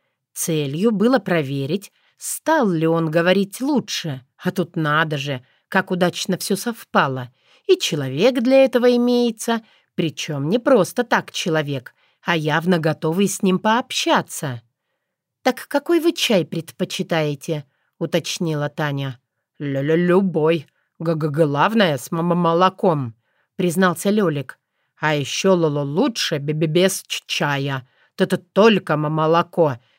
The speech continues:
если м-, можно». «И хлеба можно не давать», подумала Таня, припомнив незабываемый ответ Винни-Пуха на подобный вопрос.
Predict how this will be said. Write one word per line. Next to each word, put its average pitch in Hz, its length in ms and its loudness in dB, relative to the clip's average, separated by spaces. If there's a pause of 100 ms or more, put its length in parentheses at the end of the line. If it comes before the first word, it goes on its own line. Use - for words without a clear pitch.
(120)
если 160 840 -2
м-, 180 240 4
можно». 143 680 0 (720)
«И 208 60 -4
хлеба 254 460 4
можно 202 340 4
не 196 160 4
давать», 151 520 -4 (280)
подумала 160 540 -2
Таня, 233 520 0 (300)
припомнив 320 760 2
незабываемый 180 1000 2
ответ 165 420 -4
Винни-Пуха 165 640 -4
на 220 120 2
подобный 170 500 0
вопрос. 147 600 -6